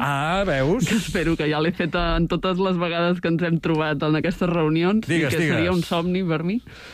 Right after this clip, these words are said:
Speaker 2: I és assolir un espai públic, eh, que funcioni com a taller i on puguem fer residències artístiques de llarga durada, de manera gratuïta o amb un cost assequible pels joves, i on pugui anar a treballar cada dia envoltada de tots aquests creadors, que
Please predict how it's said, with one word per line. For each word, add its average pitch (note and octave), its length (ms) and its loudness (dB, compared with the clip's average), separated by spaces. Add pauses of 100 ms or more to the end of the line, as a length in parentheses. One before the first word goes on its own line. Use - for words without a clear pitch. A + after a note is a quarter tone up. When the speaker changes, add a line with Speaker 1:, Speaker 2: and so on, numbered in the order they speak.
(220)
Speaker 2:
I F3+ 100 0
és F3 100 -2
assolir F#3 640 0
un E3 260 2
espai D3+ 440 0
públic, E3+ 600 0 (160)
eh, D#3 180 0
que D#3 100 -2
funcioni D3+ 380 2
com C#3 160 0
a C#3 60 0
taller F3+ 460 0 (200)
i D#3 220 2
on C#3 180 0
puguem C#3+ 560 2
fer D3 220 -2
residències D3+ 560 2
artístiques D#3 680 0
de D3+ 140 0
llarga C#3+ 320 0
durada, D#3+ 440 0 (580)
de D#3 120 2
manera D3+ 280 2
gratuïta D#3 480 2
o D#3+ 100 2
amb D3 100 2
un D3 120 2
cost D3 380 -2
assequible D3 540 0
pels C3+ 220 0
joves, G#3 560 -2
i D#3+ 140 2
on D3 180 2
pugui F3+ 460 0
anar D3+ 300 0
a C#3 40 -2
treballar C#3+ 420 0
cada D#3+ 280 0
dia F#3+ 160 2
envoltada D3 600 2
de C#3+ 60 2
tots C#3+ 200 0
aquests D3 260 -4
creadors, C#3+ 600 0
que D3 120 -2